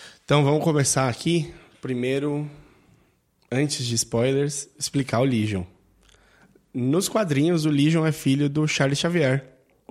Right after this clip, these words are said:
o nosso Professor X dos, dos filmes, interpretado pelo James McAvoy no passado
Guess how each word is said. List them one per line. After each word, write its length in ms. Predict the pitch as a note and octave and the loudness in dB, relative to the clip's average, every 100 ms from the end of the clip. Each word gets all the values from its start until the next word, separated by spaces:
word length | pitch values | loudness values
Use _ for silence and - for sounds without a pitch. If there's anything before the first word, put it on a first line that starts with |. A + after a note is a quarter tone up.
| G#2+ | -2
o 40 | |
nosso 340 | G#2+ G#2 A2 A#2+ | 0 -2 -2 -2
Professor 480 | A#2 B2+ A#2+ C3 C3+ | -2 -2 -2 -2 -2
X 400 | - B2 C#3 C#3 | 0 0 0 -2
dos, 400 | A#2 G#2+ - - - - - - | -6 -6 -8 -12 -18 -20 -20 -6
dos 220 | A#2+ B2+ | -2 0
filmes, 640 | - A#2+ A#2+ C#3+ D3+ - - | 2 2 2 0 -4 -8 -6
interpretado 600 | A2+ A#2 A#2+ A2+ A2+ G#2+ | -2 0 0 0 0 0
pelo 220 | A2+ G#2+ | -2 0
James 280 | A#2+ B2 A#2 | 0 0 0
McAvoy 540 | A#2 A#2 B2 C3 C3+ | -2 -2 -2 0 0
no 120 | B2 | 0
passado 680 | A2 A#2+ - A#2 C3 C#3 E3 | 0 -2 0 0 0 -2 -6